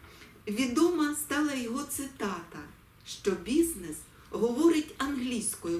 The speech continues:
мовою, кохання — французькою, прогм-, прагматизм — німецькою, а свобода говорить українською мовою. Він довго сам відстоював тезу, що можна бути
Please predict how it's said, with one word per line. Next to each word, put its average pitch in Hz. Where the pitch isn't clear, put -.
мовою, 160
кохання — 247
французькою, 208
прогм-, 208
прагматизм — 220
німецькою, 202
а 202
свобода 185
говорить 165
українською 170
мовою. 160
Він 285
довго 285
сам 339
відстоював 302
тезу, 302
що -
можна 294
бути 285